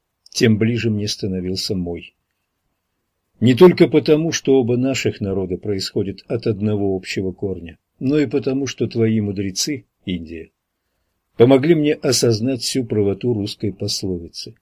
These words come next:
"Где родился, там и пригодился". Я видел, как сурово сдвигались их брови, когда некоторые, чересчур усердные искатели истины,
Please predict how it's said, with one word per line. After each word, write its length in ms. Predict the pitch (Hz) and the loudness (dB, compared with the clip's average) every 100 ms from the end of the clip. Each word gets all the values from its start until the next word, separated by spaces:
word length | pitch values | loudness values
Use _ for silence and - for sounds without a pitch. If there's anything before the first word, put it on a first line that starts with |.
| _ - | _ -8
"Где 320 | 107 104 170 | 0 4 4
родился, 640 | 170 139 151 139 - 131 _ _ _ | 4 0 -4 -4 -8 -10 _ _ _
там 320 | 156 156 131 - | 2 2 -2 -8
и 100 | 135 | -4
пригодился". 760 | 117 95 92 85 85 80 - - _ _ _ _ _ _ - | -2 0 0 -2 -8 -12 -16 -18 _ _ _ _ _ _ -6
Я 220 | 113 131 | 4 6
видел, 340 | 127 123 113 | 6 4 2
как 220 | 90 180 180 | 2 -2 0
сурово 520 | - 139 110 92 87 | 0 4 4 4 0
сдвигались 640 | 87 90 92 95 85 - | -4 -6 -2 -2 -2 -6
их 120 | 98 92 | -8 -2
брови, 440 | 104 104 87 85 _ _ _ | 0 2 0 -8 _ _ _
когда 320 | 101 104 107 | -4 0 2
некоторые, 640 | 104 120 113 - 98 85 78 _ | 4 4 2 -4 -4 -4 -10 _
чересчур 640 | - 127 113 110 - 147 113 _ _ | -4 0 2 2 0 -2 -4 _ _
усердные 920 | 147 131 - 101 104 120 110 92 76 - _ - | -2 -2 0 2 2 2 0 -2 -4 -12 _ -2
искатели 600 | 117 - 110 98 95 95 98 | 0 2 2 0 -4 -6 -6
истины, 420 | - 117 92 | -6 -8 -8